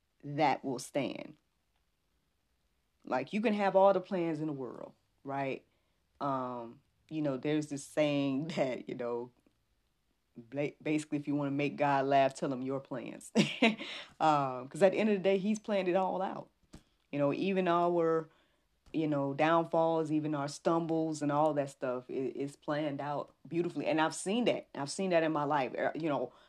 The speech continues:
again, I've told y'all straight up debacles, straight up things that I felt like was, like, the worst times of my life led to the most beautiful things in my life. Um, and that could not have been, I didn't plan that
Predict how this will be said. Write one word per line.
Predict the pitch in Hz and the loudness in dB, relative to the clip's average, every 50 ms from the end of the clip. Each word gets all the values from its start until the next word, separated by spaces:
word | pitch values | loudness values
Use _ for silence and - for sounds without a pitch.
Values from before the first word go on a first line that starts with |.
| _ _ | _ _
again, | - 156 151 151 170 160 147 | -6 -4 0 2 2 4 4
I've | 151 151 | 2 0
told | 147 185 170 156 147 | 0 0 0 0 2
y'all | 156 147 147 147 | 2 2 2 2
straight | - - 180 180 175 | 2 0 0 2 2
up | 170 - - - | 2 0 0 -4
debacles, | - 143 - - - 165 175 175 170 - 117 85 90 - | -8 -8 -4 4 8 10 10 10 8 4 -2 -4 -4 -6
straight | - - - - - - 180 170 156 | -8 -8 -8 -8 0 4 4 6 6
up | 170 - - - | 4 2 0 0
things | 180 170 160 160 156 143 | 0 2 2 2 0 -2
that | 147 147 | 0 2
I | 156 156 156 - _ | 2 0 0 -2 _
felt | - 147 - - | -4 -4 -2 0
like | 143 147 147 143 - - - | 2 2 2 2 0 -2 -6
was, | 135 135 123 - | -6 -6 -2 -2
like, | 143 131 127 - | -2 -2 -2 0
the | - 156 156 | 2 2 2
worst | 147 - - 143 170 170 - - - | 2 2 2 2 2 2 0 -4 -4
times | 160 143 143 139 139 139 | -2 -2 0 0 -2 -2
of | 131 | -2
my | 143 127 | -2 0
life | 123 127 135 131 127 131 - _ - - _ _ _ _ _ - | 2 2 0 0 0 -4 -8 _ -20 -20 _ _ _ _ _ -10
led | 151 151 165 170 170 170 160 - - | -8 -2 2 4 4 4 4 2 -2
to | - 156 | -4 -2
the | 151 | 0
most | 151 156 160 160 143 120 123 | 0 0 0 0 -2 -6 -6
beautiful | 139 175 175 165 143 135 | -2 0 0 0 0 -2
things | 143 - 143 139 131 123 120 123 120 - - _ _ _ _ _ _ | -4 -2 -2 -2 -2 -2 -4 -6 -8 -8 -14 _ _ _ _ _ _
in | 143 135 | -2 0
my | 127 127 127 | 0 0 0
life. | 127 127 131 123 123 123 - _ _ _ _ _ _ _ _ _ _ _ | 0 0 -2 -2 -4 -8 -12 _ _ _ _ _ _ _ _ _ _ _
Um, | 147 139 135 135 135 131 127 123 127 - - - | -6 -4 -4 -4 -4 -6 -6 -8 -10 -12 -8 -2
and | 156 156 151 147 147 143 139 135 135 131 - - - - - _ _ _ _ _ _ _ _ _ _ _ _ _ _ _ _ _ _ _ _ _ _ _ _ _ _ _ - - 151 147 - | 0 0 2 2 0 -2 -2 -4 -6 -8 -8 -12 -14 -14 -14 _ _ _ _ _ _ _ _ _ _ _ _ _ _ _ _ _ _ _ _ _ _ _ _ _ _ _ -12 -12 -10 2 4
that | 185 202 220 220 - | 6 6 6 4 0
could | - - - 202 202 165 | -8 -2 2 2 2 2
not | 175 175 170 170 170 | 2 0 0 0 0
have | 175 160 151 139 | -2 -2 -2 -2
been, | 147 156 - | -4 -4 2
I | 147 175 196 202 | 4 4 4 4
didn't | 180 180 165 156 - | 4 0 -2 -2 -4
plan | 160 156 147 143 139 | -2 -2 -2 0 -2
that | 139 143 147 147 | -2 -4 -4 -6